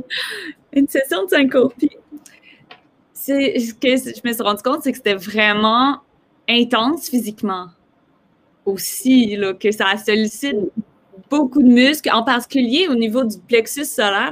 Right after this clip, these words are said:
Speaker 1: Fait que quand tu dis comme l'affirmation puis la force, je me dis, « Ah, mais il y a peut-être un côté qui est relié à ça aussi. »
Speaker 2: Euh, oui, certainement. Mais il faut pas aussi mélanger.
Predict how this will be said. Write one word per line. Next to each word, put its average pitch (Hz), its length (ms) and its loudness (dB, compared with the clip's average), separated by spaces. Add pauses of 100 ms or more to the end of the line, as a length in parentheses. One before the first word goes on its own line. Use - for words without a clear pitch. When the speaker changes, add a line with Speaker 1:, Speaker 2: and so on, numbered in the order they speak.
Speaker 1:
Fait 208 120 -2
que - 80 -18
quand 226 180 -2
tu 226 160 -6
dis 247 240 -6
comme 208 360 -2 (440)
l'affirmation 208 920 0
puis 226 180 -2
la 185 180 0 (120)
force, 226 380 -4 (100)
je 202 60 -12
me 185 120 -10
dis, « 180 180 -8 (120)
Ah, 233 180 0
mais 214 100 2
il - 20 0
y - 40 0
a - 20 0
peut-être 247 220 -4
un 208 100 -2
côté 226 520 0 (440)
qui 202 100 4
est 196 140 4
relié 196 320 4
à 196 160 2
ça 226 380 2
aussi. » 285 460 -4 (1120)
Speaker 2:
Euh, 196 380 6
oui, 262 420 4
certainement. 214 500 0 (300)
Mais 214 120 4
il - 60 -6
faut 214 160 2
pas 294 140 4
aussi 294 320 0
mélanger. 220 580 0